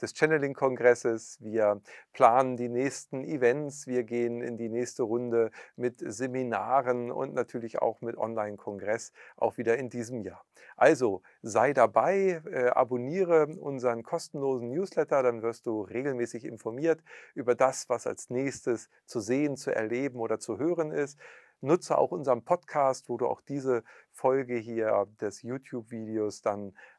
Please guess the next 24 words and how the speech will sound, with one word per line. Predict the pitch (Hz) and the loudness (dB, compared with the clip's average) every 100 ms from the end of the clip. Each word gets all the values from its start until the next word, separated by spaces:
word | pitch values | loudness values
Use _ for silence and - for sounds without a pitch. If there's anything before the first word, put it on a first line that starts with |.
| - | -10
hören | 120 139 185 175 156 | 0 2 2 0 -2
kannst. | 143 131 127 - - | 0 0 -2 -10 -4
Und, | 113 104 104 - | -2 -2 -4 -2
äh, | 110 101 - - - | 0 0 -4 -12 2
ja, | 190 107 | 4 4
wir | 127 | 2
freuen | - 147 160 | 0 2 2
uns | 143 - | 0 -6
über | 139 120 | -2 -2
einen | 110 | 2
Daumen | 117 113 107 | 4 4 2
hoch | 175 208 - | 0 0 -2
und | - | -8
natürlich | 120 - 135 123 117 | -6 -6 -4 -6 -8
über | - 98 | -10 -8
dein | 95 101 104 | 0 2 2
Abo. | - - 98 - _ _ - - _ | -4 -8 -10 -16 _ _ -20 -20 _
Von | - 104 | -4 6
daher | 110 113 123 110 - | 8 8 6 2 2
alles, | 113 156 165 | 0 0 -2
alles | 147 147 147 | -4 -4 -6
Liebe | 139 131 | -10 -10
für | - 123 | -6 -4
dich | 113 127 127 | -2 -4 -6